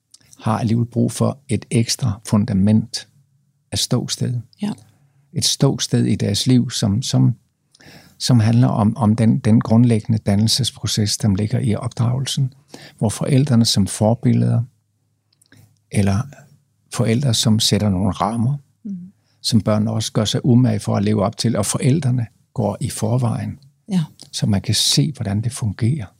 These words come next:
Speaker 2: Ja.
Speaker 1: At far hjælper os med at tage ud af bordet, og det gør lille Mathias også.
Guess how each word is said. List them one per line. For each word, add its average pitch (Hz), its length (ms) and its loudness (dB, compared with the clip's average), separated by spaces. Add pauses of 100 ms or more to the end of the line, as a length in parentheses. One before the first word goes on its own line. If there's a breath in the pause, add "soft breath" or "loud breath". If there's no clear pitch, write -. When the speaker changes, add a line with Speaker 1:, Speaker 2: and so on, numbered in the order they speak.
Speaker 2:
Ja. 196 100 -6 (960)
Speaker 1:
At 104 160 -4
far 113 360 0
hjælper 117 400 2
os - 280 0
med 123 100 4
at 101 100 -2
tage 110 160 -2
ud 101 160 -4
af 113 100 -6
bordet, 101 480 -6 (460)
og - 140 -8
det 113 100 2
gør 123 100 2
lille 110 260 2
Mathias 113 600 -2
også. - 380 -6